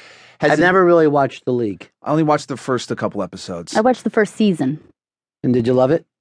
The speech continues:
Speaker 3: It was a good first season. I did not continue on, but I was, I enjoyed it for a season.
Speaker 2: Anytime somebody says, "Hey, do you wanna do something with the guys from The League?" I'm like, "I'm so far behind, I really don't wanna watch five seasons."
Speaker 3: <laughs> It's a lot
Speaker 2: But
Speaker 3: of
Speaker 2: I believe
Speaker 3: seasons
Speaker 2: this is
Speaker 3: now.
Speaker 2: their last season.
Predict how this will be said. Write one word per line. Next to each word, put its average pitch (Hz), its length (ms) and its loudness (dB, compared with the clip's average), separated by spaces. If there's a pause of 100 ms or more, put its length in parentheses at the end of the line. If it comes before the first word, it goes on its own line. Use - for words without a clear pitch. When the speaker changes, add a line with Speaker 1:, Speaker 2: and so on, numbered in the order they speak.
(420)
Speaker 3:
It 381 100 6
was 480 220 6
a 508 140 6
good 453 160 6
first 440 260 4
season. 339 320 4 (280)
I - 100 2
did 349 120 4
not 320 260 6 (140)
continue 254 480 2
on, 226 320 4
but 226 200 0
I 214 100 6
was, 208 400 -2
I 269 80 2
enjoyed 254 380 4
it - 80 -8
for 196 120 -2
a 190 60 0
season. 202 200 0
Speaker 2:
Anytime 190 500 2
somebody 165 300 2
says, 156 240 0
"Hey, 160 140 0
do 147 60 2
you 147 80 2
wanna 147 140 2
do 135 120 -4
something - 200 -4
with 131 80 -4
the 131 60 0
guys 135 240 0
from 123 160 -4
The 131 40 2
League?" 135 220 2
I'm 113 100 0
like, 110 180 -4
"I'm 104 100 -10
so 139 220 -2
far 127 220 -2
behind, 120 380 -2
I 98 40 -6
really 110 220 -2
don't 107 140 -4
wanna 101 140 -6
watch 95 200 -10
five 90 320 -8 (220)
seasons." 311 640 -2
Speaker 3:
<laughs> - 40 -4 (380)
It's - 40 -8
a 226 80 4
lot 226 140 2
Speaker 2:
But 294 100 4
Speaker 3:
of 294 80 2
Speaker 2:
I 165 60 4
believe 196 240 4
Speaker 3:
seasons 196 120 2
Speaker 2:
this - 40 0
is 175 40 0
Speaker 3:
now. 160 60 -2
Speaker 2:
their 160 100 4
last 147 280 2
season. 113 280 -4